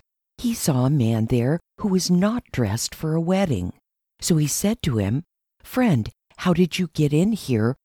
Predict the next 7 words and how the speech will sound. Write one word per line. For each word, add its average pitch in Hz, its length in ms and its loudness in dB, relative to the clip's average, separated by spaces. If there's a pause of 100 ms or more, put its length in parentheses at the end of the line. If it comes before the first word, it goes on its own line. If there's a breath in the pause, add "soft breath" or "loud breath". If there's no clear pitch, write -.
(120)
without 131 480 2
wedding 170 460 2
clothes?' 92 600 -4 (540)
The 151 100 6
man 110 360 4
was 127 120 2
speechless. - 880 -4